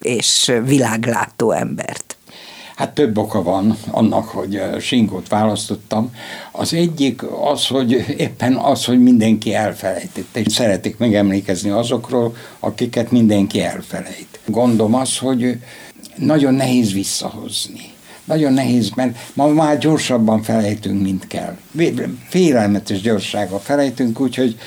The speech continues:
Speaker 2: nem tudom, hogy le-, hogy a lehetetlenre vá-, vállalkoztam, amikor újra, ö, róla beszélek. Talán a legfontosabb o-,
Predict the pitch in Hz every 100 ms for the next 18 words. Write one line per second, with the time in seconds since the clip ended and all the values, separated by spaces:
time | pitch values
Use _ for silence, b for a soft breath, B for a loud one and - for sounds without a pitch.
0 | B B - 156 117 123 123 107 110 113
1 | 120 - 110 107 117 123 117 117 104 107
2 | 101 98 98 101 110 110 113 104 98 110
3 | 101 - 101 98 92 98 104 101 92 87
4 | - B 90 95 107 92 82 82 - -
5 | - 120 120 - B - 135 117 107 139
6 | 147 135 117 113 - 104 98